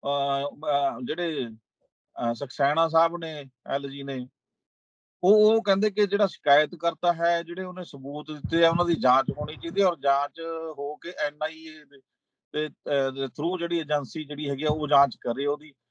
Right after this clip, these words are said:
ਔਰ ਇਹਦੇ ਤੇ ਪਰਚਾ ਦਰਜ ਹੋਵੇ, ਅਹ, ਅਰਵਿੰਦ ਕੇਜਰੀਵਾਲ ਹੋਰਾਂ ਦੇ। ਉਹ ਦਵਿੰਦਰਪਾਲ ਭੁੱਲਰ ਨੂੰ ਤੁਹਾਨੂੰ ਪਤਾ ਹੈ ਕਿ, ਅਹ, ਨਾਈਨਟੀ ਥ੍ਰੀ ਦਾ ਕੇਸ ਸੀਗਾ ਬੰਬ, ਬੰਬ ਧਮਾਕੇ ਦਾ। ਉਹਦੇ ਵਿੱਚ ਅਦਾਲਤ ਨੇ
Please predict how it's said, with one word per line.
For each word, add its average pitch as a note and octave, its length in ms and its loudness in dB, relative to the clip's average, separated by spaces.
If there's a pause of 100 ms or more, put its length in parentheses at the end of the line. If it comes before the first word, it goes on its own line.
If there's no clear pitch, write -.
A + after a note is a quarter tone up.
(340)
ਔਰ D3+ 120 2 (360)
ਇਹਦੇ E3 140 -4
ਤੇ F3 140 -4
ਪਰਚਾ C3 380 0
ਦਰਜ C3 240 -2
ਹੋਵੇ, C3 260 -4 (680)
ਅਹ, A2 320 -4
ਅਰਵਿੰਦ C3 260 -2
ਕੇਜਰੀਵਾਲ B2 560 2
ਹੋਰਾਂ C3 360 -4 (520)
ਦੇ। C3 120 -6 (920)
ਉਹ G3+ 60 6
ਦਵਿੰਦਰਪਾਲ F#3+ 840 6 (360)
ਭੁੱਲਰ F#3 300 -2
ਨੂੰ F3 280 -6
ਤੁਹਾਨੂੰ D3 240 -12
ਪਤਾ D3+ 200 6
ਹੈ D#3+ 60 6
ਕਿ, E3 100 -2
ਅਹ, C#3 520 0 (300)
ਨਾਈਨਟੀ C#3+ 280 -8
ਥ੍ਰੀ F#3 240 0
ਦਾ F3+ 260 8
ਕੇਸ D3 280 -6
ਸੀਗਾ D#3 180 -6
ਬੰਬ, C#3 440 -6
ਬੰਬ B2+ 320 -2
ਧਮਾਕੇ D3 440 -2
ਦਾ। C3 180 2 (640)
ਉਹਦੇ F#3 180 8
ਵਿੱਚ F#3+ 240 -6 (1000)
ਅਦਾਲਤ C#3+ 380 0
ਨੇ D3+ 420 -10